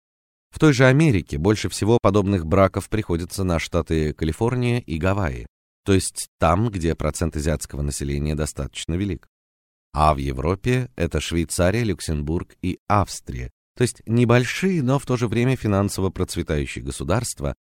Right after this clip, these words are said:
где приехавшая из Сингапура работница банка или менеджер чувствует себя весьма комфортно и спокойно.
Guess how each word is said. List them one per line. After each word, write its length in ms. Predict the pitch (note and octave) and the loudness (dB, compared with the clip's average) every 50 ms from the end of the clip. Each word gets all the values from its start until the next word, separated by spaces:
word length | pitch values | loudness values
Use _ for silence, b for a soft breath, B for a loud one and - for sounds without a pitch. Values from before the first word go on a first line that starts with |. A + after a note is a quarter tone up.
| _ _ _ - | _ _ _ -8
где 280 | D#2 E2 E2+ F#2+ F2+ - | -4 0 2 2 2 2
приехавшая 580 | - F2+ F#2+ F#2 F2 - E2 - - - D#2+ | 2 0 2 0 0 0 -2 -6 -6 -6 -6
из 80 | C#2+ - | -6 -6
Сингапура 640 | - E2 E2 D#2+ D#2+ D#2+ - E2 D#2+ D#2+ D2+ D2 - - | -4 -4 -2 0 0 -2 -2 -2 -2 -2 -2 -2 -4 -4
работница 580 | - D2 D#2+ D2 D2 C#2+ - D2+ D2 - - D2 | -4 -2 -2 -2 -2 -4 -6 -6 -8 -6 -6 -4
банка 440 | D2 D2+ D2+ C#2+ C#2 C2 - - | -2 -2 -2 -2 -4 -6 -8 -10
или 220 | - - D2 C#2+ C#2 | -10 -8 -8 -6 -4
менеджер 460 | E2 G#2+ B2 G#2 D#2+ C2+ D2 C#2+ C2+ - _ _ _ _ _ | -2 -2 -2 -2 -4 -4 -6 -6 -8 -10 _ _ _ _ _
чувствует 400 | - - D#3 - - G2+ G2 E2+ | -4 -4 -4 -2 0 -2 -2 -2
себя 220 | - - E2+ F2+ E2+ | -2 0 0 0 0
весьма 320 | D2+ D#2 - E2 D#2 D2 | 0 -2 -2 -4 -4 -4
комфортно 720 | - D2 D2+ D2+ - - G2 G2+ - - - E2 D#2+ D#2 | -4 -4 -6 -6 -6 -6 -8 -8 -8 -8 -6 -6 -6 -6
и 140 | - - C#2 | -6 -8 -10
спокойно. 540 | - - - C#2+ - - G#1 G1+ G1+ - | -10 -8 -10 -10 -10 -12 -16 -18 -18 -20